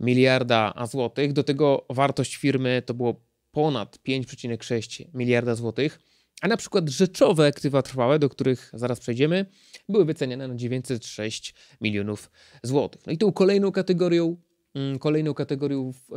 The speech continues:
kategorią aktywów trwałych są wspomniane przez, przed chwilą rzeczowe aktywa trwałe.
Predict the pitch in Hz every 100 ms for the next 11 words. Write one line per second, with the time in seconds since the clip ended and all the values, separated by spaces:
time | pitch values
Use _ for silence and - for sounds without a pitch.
0 | 143 139 139 147 139 - 151 - 165 143
1 | - - 139 143 147 - _ _ - -
2 | - _ _ - - 156 147 147 - _
3 | _ _ _ _ - - - 135 127 139
4 | 143 131 127 - - 135 - 156 139 135
5 | 139 135 143 165 170 160 143 147 - -
6 | - - 117 120 117 123 - - - 131
7 | 98